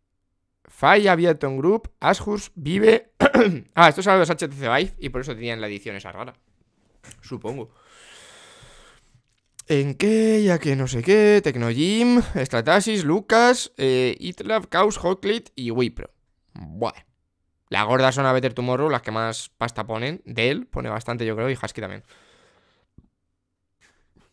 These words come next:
Unilever es la matriz de Rexona. Ah, pues ni idea, no tenía ni idea.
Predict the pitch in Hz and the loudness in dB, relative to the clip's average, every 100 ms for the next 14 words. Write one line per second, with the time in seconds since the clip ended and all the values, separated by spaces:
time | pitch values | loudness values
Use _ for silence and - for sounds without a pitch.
0 | _ _ _ _ _ _ _ _ _ - | _ _ _ _ _ _ _ _ _ -12
1 | 160 170 160 208 240 240 220 180 233 233 | -6 -4 0 2 2 0 -2 -2 -4 -6
2 | 143 - 190 - - - - 110 123 147 | -6 -8 -10 -10 -12 -14 -14 -10 -8 -8
3 | 190 _ 147 147 135 139 | -10 _ -14 -12 -10 -10